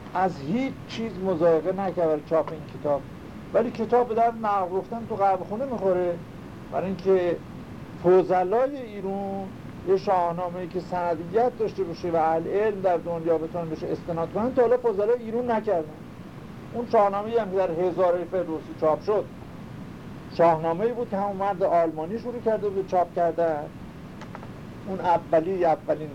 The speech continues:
چاپ شاهنامه که انگلیسی عرض کردم بوده، مردی بود به نام ترنر مکان که او چاپ کرد در هند.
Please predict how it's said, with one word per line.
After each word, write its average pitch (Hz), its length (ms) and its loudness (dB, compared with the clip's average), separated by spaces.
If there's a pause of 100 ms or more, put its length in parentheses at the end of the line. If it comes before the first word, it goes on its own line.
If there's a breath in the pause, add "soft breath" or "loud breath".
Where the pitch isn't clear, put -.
(120)
چاپ 175 140 4 (140)
شاهنامه 143 440 -4 (100)
که 156 100 2 (280)
انگلیسی 131 300 -2
عرض 135 240 4
کردم 135 220 -2
بوده، 147 260 0
مردی 160 280 -2
بود 175 180 -2
به 151 80 -2
نام 160 300 -4
ترنر 139 300 2 (120)
مکان 123 440 0 (1600)
که 156 60 -6
او 175 140 -2
چاپ 175 280 4
کرد 175 200 4
در 165 160 4
هند. 151 500 -2